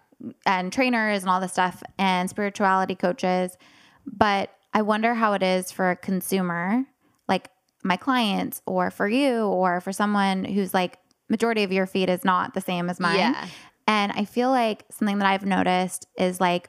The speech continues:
Speaker 1: I'll post a meal of, like, "Oh, I had this for lunch." And then I post it and I'm like, "Ah, it's kind of annoying," because they don't see that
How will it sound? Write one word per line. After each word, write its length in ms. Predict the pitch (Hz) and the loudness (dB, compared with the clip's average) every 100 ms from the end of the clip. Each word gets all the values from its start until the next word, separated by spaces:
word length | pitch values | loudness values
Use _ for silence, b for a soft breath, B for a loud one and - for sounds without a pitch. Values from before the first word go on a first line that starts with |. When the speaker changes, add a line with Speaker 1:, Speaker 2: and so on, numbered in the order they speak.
| - | -2
Speaker 1:
I'll 120 | 202 | 0
post 440 | - 190 208 - | 0 -2 -2 -2
a 60 | 262 | -2
meal 520 | 226 175 175 214 262 - b b b b - | 0 -2 0 0 0 -6 b b b b -12
of, 100 | 185 | -2
like, 200 | 196 - | -2 0
"Oh, 60 | 233 | 0
I 100 | 214 | 2
had 200 | 202 190 | 2 0
this 180 | 190 - | -2 -2
for 140 | 190 | 0
lunch." 460 | 190 180 - - - b b b b - | 2 0 -2 -8 -16 b b b b -2
And 80 | |
then 80 | 226 | 0
I 80 | 214 | 2
post 320 | 214 240 240 | 2 -2 0
it 40 | 220 | -2
and 160 | 202 | 0
I'm 100 | 196 | -2
like, 240 | 190 190 - _ _ | -2 -4 -8 _ _
"Ah, 380 | 247 277 254 214 - | 0 2 0 -4 -12
it's 80 | - | -2
kind 160 | 247 | 0
of 60 | 269 | 2
annoying," 400 | 240 196 208 226 | 2 2 2 0
because 260 | 220 202 190 | 0 0 0
they 120 | 202 | 0
don't 260 | 214 - | 0 -4
see 380 | - 185 185 202 | -8 -4 0 0
that 320 | 196 180 180 | 2 2 0